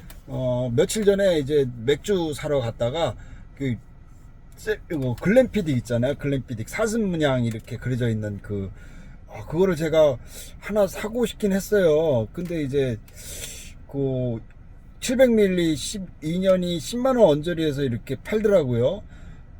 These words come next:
어, 그때도 고민을 많이 하고 했는데, 요번에 편의점에서 보니까, 어,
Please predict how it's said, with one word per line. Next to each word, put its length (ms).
어, 520
그때도 440
고민을 460
많이 320
하고 380
했는데, 600
요번에 480
편의점에서 760
보니까, 760
어, 560